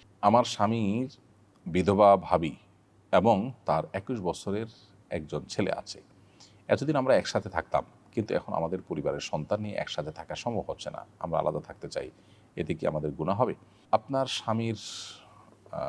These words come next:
আহ, বিধবা ভাবি, আহ, অর্থাৎ আপনার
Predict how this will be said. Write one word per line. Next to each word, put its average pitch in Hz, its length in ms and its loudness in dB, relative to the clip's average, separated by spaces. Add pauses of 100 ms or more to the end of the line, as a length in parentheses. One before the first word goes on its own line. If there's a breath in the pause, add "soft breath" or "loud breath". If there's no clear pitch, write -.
(1700)
আহ, 67 180 -2
বিধবা 92 400 2
ভাবি, 65 320 -6 (1400 loud breath)
আহ, 69 420 2
অর্থাৎ - 220 0
আপনার 78 320 0